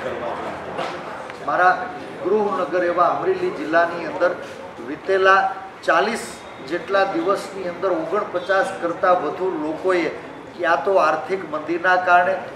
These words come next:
ક્યાં તો રોજગારના અવસરના અભાવના કારણે, ક્યાં તો ખેતીમાં નિષ્ફળ જતા પાકના કારણે આત્મહત્યા કરવી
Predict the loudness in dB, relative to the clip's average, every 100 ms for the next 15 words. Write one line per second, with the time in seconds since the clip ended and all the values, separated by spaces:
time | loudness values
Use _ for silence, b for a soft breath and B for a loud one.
0 | -2 0 2 0 -2 -4 2 4 6 6
1 | 4 4 2 0 2 2 2 2 4 4
2 | 4 4 4 4 2 -2 -6 -6 2 2
3 | 4 0 -2 -4 -6 -6 2 2 2 -2
4 | -2 -2 0 -2 4 4 4 0 -2 4
5 | 6 6 6 6 8 6 6 2 -2 -6
6 | 0 2 2 4 6 6 6 4 4 4
7 | -2 -2